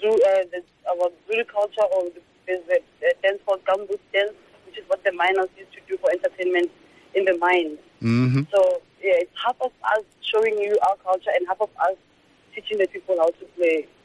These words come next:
Speaker 1: in that one and one hour, thirty minutes.
Speaker 2: How do you aim for audiences to feel when they get out of this show?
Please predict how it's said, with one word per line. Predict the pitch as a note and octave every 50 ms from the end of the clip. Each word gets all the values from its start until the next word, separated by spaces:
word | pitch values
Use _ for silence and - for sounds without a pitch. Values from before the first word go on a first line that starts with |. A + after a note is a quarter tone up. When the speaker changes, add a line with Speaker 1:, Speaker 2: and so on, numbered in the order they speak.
| _ - -
Speaker 1:
in | F3 E3 D#3+
that | D#3 E3+ E3+ -
one | E3+ E3+ - -
and | - E4 - _ _ _ _ _ -
one | - - E3+ F3 -
hour, | - - E3 E3+ F3 -
thirty | F3+ - - E3+
minutes. | D#3+ D#3+ D#3+ D4 - - - _ _ _ _ _ - - - _ _ - _
Speaker 2:
How | - - B2+ D3+
do | D#3
you | D#3 D3+ C#3 C3+ - -
aim | C3+ C3 B2+ C3 B2+ B2 A#2+ A2+
for | - - - B2 A#2 A2+ A2 G#2+ G#2 -
audiences | - A2+ A2+ A2 G#2+ G#2 G2 - G#2+ -
to | - G2
feel | - - A#2 A2+ A2 G2 F#2
when | F#2 F#2+ F#2+
they | F#2 F#2+
get | F2 F2+ G#2+ G2
out | G2+ G2 G2 F#2+
of | F2+
this | F2+ F2 E2+
show? | - - - F2+ D#2+ E2